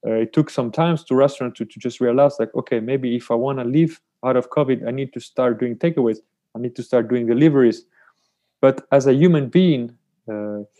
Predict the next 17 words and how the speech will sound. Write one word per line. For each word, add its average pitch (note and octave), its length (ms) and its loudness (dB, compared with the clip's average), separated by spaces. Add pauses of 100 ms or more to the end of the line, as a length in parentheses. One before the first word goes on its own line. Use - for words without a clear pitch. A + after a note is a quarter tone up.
(240)
in A#2+ 80 -4
Luxembourg, B2+ 500 0
you C3 60 4
have A#2+ 120 2
few - 200 0
restaurants C#3 640 -2
which A#2 200 -6
have A#2+ 320 -2 (440)
a A2+ 60 -8
pretty, E3 440 0
pretty C3+ 320 -4
solid C3 440 -2
impact A#2+ 460 -4
on, A2 180 -10
on - 80 -18
social B2 320 -8
medias. A#2+ 440 -4